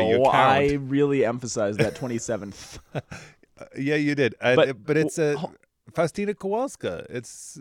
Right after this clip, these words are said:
Speaker 1: Fa-,
Speaker 2: No.
Speaker 1: Faust-, Faustista
Speaker 2: Is it
Speaker 1: Day.
Speaker 2: really?
Speaker 1: Yeah, the twentieth.
Speaker 2: Oh, man. I
Speaker 1: October
Speaker 2: love Saint
Speaker 1: fifth.
Speaker 2: Faustina.
Speaker 1: And we're recording our podcast t-, today on the Feast of Saint Therese of Lisieux.
Speaker 2: Lisieux.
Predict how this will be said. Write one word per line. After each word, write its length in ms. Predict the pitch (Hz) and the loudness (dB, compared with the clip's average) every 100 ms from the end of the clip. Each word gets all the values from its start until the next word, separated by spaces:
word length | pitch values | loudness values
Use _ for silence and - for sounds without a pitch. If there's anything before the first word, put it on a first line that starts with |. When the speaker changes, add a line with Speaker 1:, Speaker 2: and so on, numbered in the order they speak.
| - | -14
Speaker 1:
Fa-, 100 | - | -4
Speaker 2:
No. 380 | 170 131 113 101 | 2 2 2 0
Speaker 1:
Faust-, 240 | - 92 - | -2 -6 -8
Faustista 380 | 220 233 147 143 | -8 -8 0 6
Speaker 2:
Is 160 | 190 | 6
it 80 | 294 | 4
Speaker 1:
Day. 100 | - | 2
Speaker 2:
really? 300 | 196 160 190 | 4 4 4
Speaker 1:
Yeah, 60 | 269 | 0
the 80 | 135 | -4
twentieth. 380 | - 151 160 127 | -4 -6 -8 -2
Speaker 2:
Oh, 440 | 214 208 196 190 | 2 4 4 0
man. 520 | 196 226 247 247 240 240 | -2 -4 -4 -4 -4 -4
I 40 | |
Speaker 1:
October 140 | 240 240 | -4 0
Speaker 2:
love 440 | 254 269 160 147 | 4 6 4 0
Saint 160 | 151 131 | -2 -2
Speaker 1:
fifth. 80 | - | 0
Speaker 2:
Faustina. 640 | 160 147 156 143 107 90 - | -2 -2 -6 -6 -8 -6 -4
Speaker 1:
And 140 | 139 | -2
we're 80 | 156 | -2
recording 400 | 151 - 160 165 | -2 -2 -2 -2
our 80 | 160 | -4
podcast 440 | 147 135 127 131 | -4 -4 -4 -6
t-, 100 | 151 | -12
today 400 | - 139 110 104 | -8 -2 0 0
on 160 | - 120 | -2 -4
the 60 | - | -6
Feast 240 | 101 - | -8 -8
of 80 | 101 | -10
Saint 180 | 95 82 | -10 -6
Therese 300 | 82 78 87 | -4 -4 -4
of 80 | 85 | -6
Lisieux. 500 | 98 - 262 277 277 | -8 -6 -2 0 2
Speaker 2:
Lisieux. 960 | 285 185 165 202 208 214 214 208 160 | 4 2 4 6 8 8 10 10 8